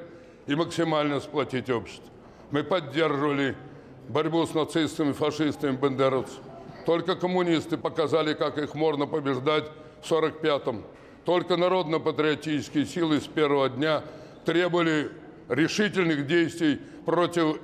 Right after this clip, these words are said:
засилья бандеровщины на Украине. Я считаю, что наша программа, программа Победы, наш бюджет развития,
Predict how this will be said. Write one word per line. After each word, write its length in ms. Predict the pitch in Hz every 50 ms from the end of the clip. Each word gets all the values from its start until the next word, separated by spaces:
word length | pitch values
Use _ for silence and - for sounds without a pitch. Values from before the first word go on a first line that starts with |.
| - -
засилья 760 | - 113 - 185 - - 196 208 196 180 165 165 156 143 120 - - - - - -
бандеровщины 760 | 120 151 165 156 151 170 175 165 160 147 - - 156 147 147
на 80 | 151 151
Украине. 600 | 135 - - 139 151 147 143 135 123 117 107 98 - - - - - - - - -
Я 140 | - 156 147
считаю, 560 | - - 156 147 151 160 147 143 143 135 131
что 200 | - - 139 127
наша 340 | 143 170 170 - 131 151 147
программа, 680 | 151 147 143 131 127 135 135 123 123 120 117 104 95 - - - - - - - - -
программа 480 | 139 135 135 143 147 143 139 143 139 135
Победы, 640 | - 143 135 127 131 135 123 113 113 110 95 90 - -
наш 340 | 110 123 151 170 170 - - - - - - - - - -
бюджет 400 | 127 147 139 107 147 156 143 147
развития, 720 | 143 143 139 113 117 139 139 131 131 - 123 104 87